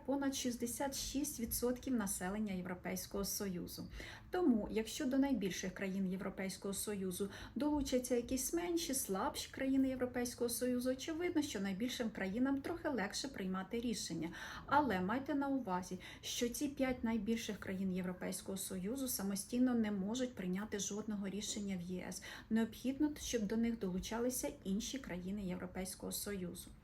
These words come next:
Україна також могла би увійти до списку найбільших країн Європейського Союзу, оскільки досі має понад тридцять мільйонів осіб. А якщо об'єднати населення України,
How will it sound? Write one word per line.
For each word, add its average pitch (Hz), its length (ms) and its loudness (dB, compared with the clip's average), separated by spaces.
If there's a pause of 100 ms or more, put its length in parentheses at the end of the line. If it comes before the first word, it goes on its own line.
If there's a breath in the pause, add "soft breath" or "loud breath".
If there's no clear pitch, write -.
(380 loud breath)
Україна 247 640 4
також 254 420 -2
могла 214 280 2
би 196 120 0
увійти 202 420 -2
до 233 120 2
списку 269 460 -2
найбільших 262 680 2
країн 196 340 -2
Європейського 196 680 -2
Союзу, 180 600 -4 (260 loud breath)
оскільки 247 520 4
досі 214 500 2
має 190 320 4 (120)
понад 269 380 2
тридцять 220 380 -2
мільйонів 185 520 0 (100)
осіб. 185 540 -4
А 220 80 2
якщо 254 360 2
об'єднати 277 560 2
населення 208 680 0
України, 277 600 0